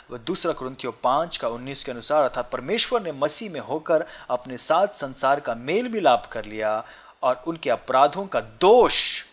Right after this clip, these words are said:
उन पर नहीं लगाया और उसने मेल मिलाप का वचन हमें सौंप दिया।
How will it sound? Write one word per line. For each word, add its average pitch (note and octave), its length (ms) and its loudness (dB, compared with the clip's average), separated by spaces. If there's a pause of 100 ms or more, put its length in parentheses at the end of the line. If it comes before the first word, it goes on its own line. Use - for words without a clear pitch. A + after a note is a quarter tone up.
(520)
उन G3 140 2
पर C#3 240 4
नहीं C3 400 -4
लगाया G#2 560 2 (440)
और B2+ 120 -2
उसने B2+ 460 -6 (280)
मेल C3 360 -6
मिलाप A2+ 460 -4
का G#2 120 -12
वचन G2+ 400 -6 (440)
हमें G2 340 -16 (300)
सौंप - 340 -4 (120)
दिया। - 220 -20